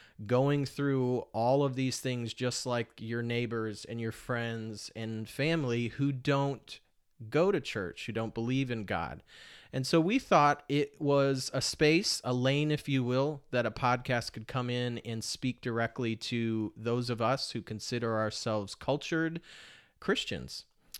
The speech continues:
So hopefully that gives you kind of, um, another way to think of it, a new way to think of it, but that's what we're about here as we are looking to culture, technology, and faith in each of our episodes.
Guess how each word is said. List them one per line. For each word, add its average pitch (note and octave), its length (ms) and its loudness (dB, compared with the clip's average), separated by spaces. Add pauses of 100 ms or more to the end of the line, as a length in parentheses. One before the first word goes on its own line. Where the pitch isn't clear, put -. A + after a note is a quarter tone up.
So C#3 480 4
hopefully G#3 380 2
that E3+ 200 4
gives D#3+ 240 0
you E3 80 0
kind D#3 240 0
of, C#3 160 0
um, C3 380 2 (140)
another D3 380 4
way C#3+ 160 6
to C3+ 80 2
think D3 260 -2
of C#3+ 120 2
it, C#3+ 100 2
a B2+ 80 2
new B2+ 240 2
way C#3+ 200 4
to C3 100 2
think C3 260 -4
of B2+ 140 0
it, B2+ 200 2 (300)
but - 160 -2
that's C3+ 260 4
what C3 140 0
we're A#2+ 160 2
about A2+ 340 2
here A2 400 0
as G#2 220 -6
we A2 220 -2
are A#2 100 0
looking A2+ 540 -2
to G#2+ 640 -2
culture, D#3+ 440 0
technology, A#2+ 1120 -2 (160)
and A#2+ 300 -2
faith G2+ 580 -4
in G#2+ 240 -6
each B2+ 460 -4
of G#2+ 160 -4
our F#2+ 140 -2
episodes. - 760 -10